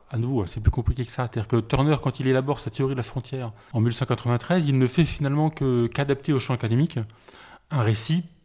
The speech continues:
partagé qui court depuis un siècle sur le, sur le sens de, de l'histoire américaine, qui serait une conquête de l'Ouest, quoi, globalement.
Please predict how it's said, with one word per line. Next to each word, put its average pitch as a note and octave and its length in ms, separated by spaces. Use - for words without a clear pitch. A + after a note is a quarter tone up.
partagé A#2+ 500
qui B2 140
court C#3+ 100
depuis A2+ 220
un G2+ 80
siècle D#3 340
sur - 300
le, G#2 400
sur A2+ 160
le G#2+ 80
sens D#3+ 560
de, A2 400
de G#2 100
l'histoire A2 280
américaine, A2 480
qui - 80
serait C#3+ 260
une C#3 180
conquête B2+ 300
de B2+ 60
l'Ouest, G2+ 220
quoi, G#2+ 120
globalement. G2 340